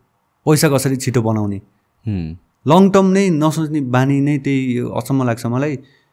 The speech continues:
Speaker 1: सर्ट टर्म नै हेर्ने के, लङ टर्ममा किन धेरैको फोकस गइरहेको छैन भनेर चाहिँ यो चाहिँ सोच्नुपर्ने कुरा जस्तो लाग्छ मलाई।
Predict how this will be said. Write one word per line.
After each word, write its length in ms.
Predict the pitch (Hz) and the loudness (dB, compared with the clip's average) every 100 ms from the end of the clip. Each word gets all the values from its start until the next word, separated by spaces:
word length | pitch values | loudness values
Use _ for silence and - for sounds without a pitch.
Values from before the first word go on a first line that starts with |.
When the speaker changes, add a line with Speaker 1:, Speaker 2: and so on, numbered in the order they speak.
| _ _ _ - | _ _ _ -20
Speaker 1:
सर्ट 440 | 113 - 160 165 | -10 -2 0 2
टर्म 120 | 170 165 | 2 4
नै 180 | 175 | 6
हेर्ने 260 | 156 104 117 | 6 4 0
के, 100 | 151 | -2
लङ 260 | 127 135 139 | 0 0 0
टर्ममा 340 | 143 143 131 - - - _ _ _ _ _ _ _ - | 0 -2 -4 -8 -16 -20 _ _ _ _ _ _ _ -4
किन 340 | 180 180 180 - - - | 2 2 0 -10 -20 -16
धेरैको 520 | - 120 107 113 123 131 | -12 -2 2 2 0 -2
फोकस 400 | 131 127 127 127 | -4 -4 -4 -4
गइरहेको 280 | 117 113 113 | -4 -4 -6
छैन 280 | 113 113 110 | -4 -4 -4
भनेर 260 | 95 95 | -4 -8
चाहिँ 400 | 98 143 127 107 _ _ _ _ _ _ - | -8 -8 -8 -10 _ _ _ _ _ _ -12
यो 220 | 107 107 | -4 -2
चाहिँ 380 | 107 117 107 98 | -2 -4 -4 -6
सोच्नुपर्ने 540 | - 120 117 107 101 95 | -4 -4 -4 -6 -6 -6
कुरा 180 | 101 | -8
जस्तो 220 | 98 92 98 | -10 -14 -16
लाग्छ 180 | 95 | -16
मलाई। 180 | 101 107 | -16 -16